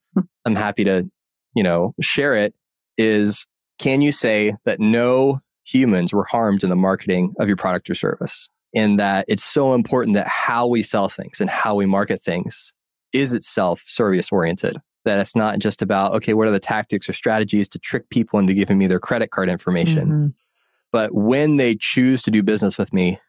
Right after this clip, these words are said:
Speaker 2: are they excited about that? Or do they instantly regret that they've chosen to buy something from me? Because over time, that will lead to, a, you know, if you start to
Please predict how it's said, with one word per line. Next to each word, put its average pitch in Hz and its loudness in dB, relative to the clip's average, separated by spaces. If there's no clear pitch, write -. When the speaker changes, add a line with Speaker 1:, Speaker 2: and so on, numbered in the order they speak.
Speaker 2:
are 117 0
they 123 2
excited 110 0
about 170 0
that? 226 -2
Or 123 0
do 120 2
they 117 0
instantly 139 -2
regret 98 0
that 107 -2
they've 95 -2
chosen 95 -2
to 85 0
buy 78 -2
something 85 -2
from - -4
me? - -4
Because 113 2
over 135 2
time, 139 0
that 110 0
will 107 2
lead 107 2
to, 107 0
a, 98 2
you 117 0
know, 95 2
if 113 -4
you 113 2
start 123 -2
to 101 2